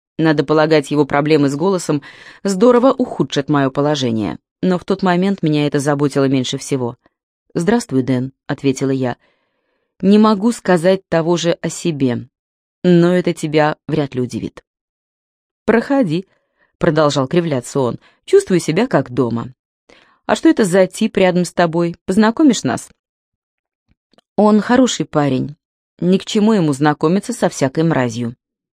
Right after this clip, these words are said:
Антон растерянно посмотрел на меня. Может, он всерьез решил, что Дэн просто мило с нами поболтает, и теперь пытался понять, с какой такой радости я дразню человека.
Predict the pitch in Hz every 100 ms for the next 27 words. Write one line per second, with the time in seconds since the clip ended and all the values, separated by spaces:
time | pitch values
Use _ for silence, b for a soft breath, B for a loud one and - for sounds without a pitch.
0 | _ _ _ _ 170 160 160 160 175 220
1 | - 190 156 170 202 208 180 - 151 160
2 | 180 160 113 B B B B 160 156 165
3 | 160 151 160 160 170 156 151 - 180 185
4 | B B - - 156 143 160 185 170 160
5 | 156 160 156 160 160 160 165 139 147 151
6 | 147 160 - 269 196 135 - b b -
7 | 165 151 170 180 175 170 165 - - 185
8 | 226 165 - - b - - 151 175 156
9 | 147 147 160 208 180 - 151 147 143 170
10 | 170 143 - 160 165 127 - 127